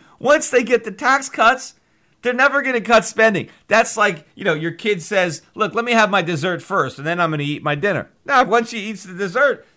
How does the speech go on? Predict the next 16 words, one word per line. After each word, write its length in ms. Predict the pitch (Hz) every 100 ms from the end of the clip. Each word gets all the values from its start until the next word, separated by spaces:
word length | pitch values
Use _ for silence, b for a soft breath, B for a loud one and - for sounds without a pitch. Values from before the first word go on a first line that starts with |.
| -
there's 180 | 226
no, 280 | 226 262 - -
"Why 200 | 202 233
eat 200 | 269 262
the 80 | 233
dinner?" 440 | 233 269 233 - _ _ _ -
that 80 |
you're 100 | 220
done, 320 | 226 226 240 247
you're 140 | 185
fi-, 220 | 151 202
filled 320 | 220 - 226
up 120 | 226 208
on 120 | 202
dessert, 500 | 202 220 254 - _ _
right? 300 | - 180 -